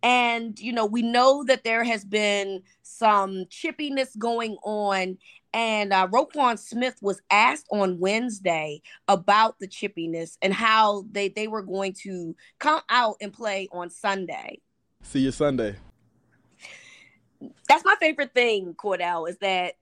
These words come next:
Speaker 1: you know, look, he didn't, he wasn't giving the Bengals any type of bulletin board talk, but he was, he is basically saying, "I'm all action. I ain't doing a whole lot of talking,"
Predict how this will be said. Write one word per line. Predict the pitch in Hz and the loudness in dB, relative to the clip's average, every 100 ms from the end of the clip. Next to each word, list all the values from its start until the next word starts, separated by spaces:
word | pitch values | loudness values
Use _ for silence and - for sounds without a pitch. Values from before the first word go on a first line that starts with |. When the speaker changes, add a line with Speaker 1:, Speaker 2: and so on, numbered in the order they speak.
| _ | _
Speaker 1:
you | 202 208 | -6 -2
know, | 185 170 165 160 - _ | 0 0 -2 -8 -14 _
look, | 185 202 | -4 -4
he | 220 | -2
didn't, | 370 427 427 339 | -4 -2 -2 -2
he | 302 403 | -2 2
wasn't | 415 392 339 233 | 4 2 -4 -8
giving | 285 277 269 | -8 -8 -8
the | 220 | -10
Bengals | 180 233 240 220 208 196 _ 254 | 0 2 2 0 0 -2 _ -8
any | 330 381 | -2 -2
type | 370 320 277 | 2 0 0
of | 226 | 2
bulletin | 269 262 240 226 | 2 2 -2 -2
board | 196 190 170 | 0 0 -2
talk, | - 185 139 - - _ | 0 -2 -2 -10 -20 _
but | 185 240 226 202 _ _ | 0 4 4 2 _ _
he | 320 | -8
was, | 330 311 - | -6 -8 -10
he | 247 302 392 403 | -8 -2 0 -2
is | 262 | -4
basically | 285 277 294 269 254 | -4 -6 -8 -12 -6
saying, | 247 226 208 | -2 -2 -2
"I'm | 226 | 0
all | 214 254 262 | 4 2 2
action. | 240 226 - 220 208 | -2 -4 -4 -6 -2
I | 208 | -2
ain't | 247 233 | -4 -4
doing | 240 240 | -6 -4
a | 233 | -4
whole | 233 226 | -4 0
lot | 220 | 0
of | 240 | -2
talking," | - 208 202 196 196 | -2 0 0 -2 -6